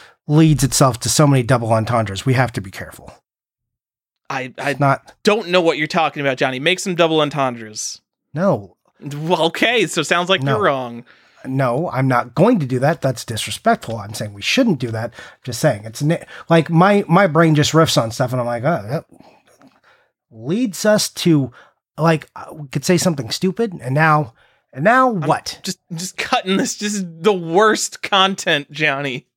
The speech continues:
Speaker 1: You should cut all that. Anyway, <laughs> um, let's talk about what we bought, what we played.
Speaker 2: Hey, Johnny, what are you buying? What are you playing?
Speaker 1: Uh, well, I'm definitely not playing World of Warcraft like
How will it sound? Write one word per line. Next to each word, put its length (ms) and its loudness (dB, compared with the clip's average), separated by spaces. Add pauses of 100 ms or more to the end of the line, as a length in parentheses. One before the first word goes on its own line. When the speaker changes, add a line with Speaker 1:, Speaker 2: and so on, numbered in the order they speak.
(260)
Speaker 1:
You 160 0
should 240 -2
cut 160 -12
all 140 -20 (260)
that. 40 4
Anyway, 220 2 (320)
<laughs> 320 -8
um, 480 -10 (1600)
let's 340 -10
talk 280 -6
about 240 -6
what 180 -4
we 100 -10
bought, 280 -4
what 160 2
we 100 -4
played. 960 4 (2250)
Speaker 2:
Hey, 160 0
Johnny, 260 -2
what 60 0
are 40 2
you 80 -2
buying? 180 2
What 80 -2
are 40 -2
you 60 -6
playing? 300 0 (1040)
Speaker 1:
Uh, 180 2
well, 140 2
I'm 100 0
definitely 420 0
not 280 2
playing 280 -4
World 240 -2
of 120 -4
Warcraft 600 -2
like 240 -6